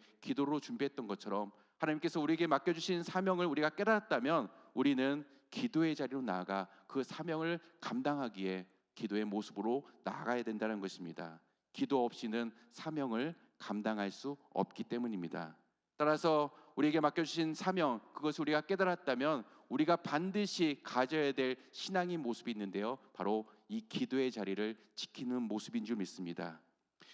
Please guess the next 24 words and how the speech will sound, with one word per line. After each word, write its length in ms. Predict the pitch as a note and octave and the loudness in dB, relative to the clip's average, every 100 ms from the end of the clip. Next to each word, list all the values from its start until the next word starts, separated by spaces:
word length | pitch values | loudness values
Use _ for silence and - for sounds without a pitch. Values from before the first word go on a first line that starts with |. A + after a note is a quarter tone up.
| - | -8
그럴 240 | - B2 | 0 2
때 120 | A#2+ C3 | 2 0
하나님께서 440 | C3 C#3 D3 D3 | 0 -2 -2 0
맡겨주신 720 | B2+ A#2+ C#3 C3 - C3+ F#3+ G3 _ _ | 0 0 -4 -4 -2 0 -2 -8 _ _
그 220 | - A2+ | -6 -4
사명을 580 | G#2+ - D#3 C#3 C3 E3 E3 | -2 -4 -2 0 0 -2 0
온전히 340 | A2+ B2+ C3+ | 0 2 0
감당하는 680 | B2+ A2+ B2 B2 A2 G#2 A2+ - - | -2 -2 0 0 0 -2 -4 -8 -10
저와 280 | - G#2+ A2 | 0 2 2
우리 180 | G#2+ A2+ | 2 -4
성도의 380 | B2 D3 D3 C#3 | -4 -4 -4 -2
모습으로 420 | A2+ G#2 G2+ G#2+ | -4 -4 -2 -2
나아가게 340 | G#2 F#2+ G2+ | 0 -2 -2
될 120 | G2 | -4
줄 160 | F#2 G2 | -4 -4
믿습니다. 640 | F#2+ - G#2+ F2 F#2+ B2+ D3+ _ - - - _ | -6 -6 -6 -2 -2 -4 -8 _ -20 -20 -20 _
하지만 300 | - D#3+ E3+ | -6 2 4
오늘 220 | D#3+ E3+ | 6 4
본문 280 | E3+ E3 F3+ | 2 2 2
가운데 300 | F#3 E3+ E3+ | 6 6 6
보면 500 | F3 A#2+ C3 D3+ A#2+ - - _ | 2 4 4 2 0 -8 -20 _
예수님과 400 | D3 D#3 F#3+ G3 | 0 0 2 4
함께 280 | F#3+ F#3 F#3 | 4 4 2
기도에, 640 | F3+ E3+ F3+ F#3 F#3 E3 | 2 2 4 4 4 0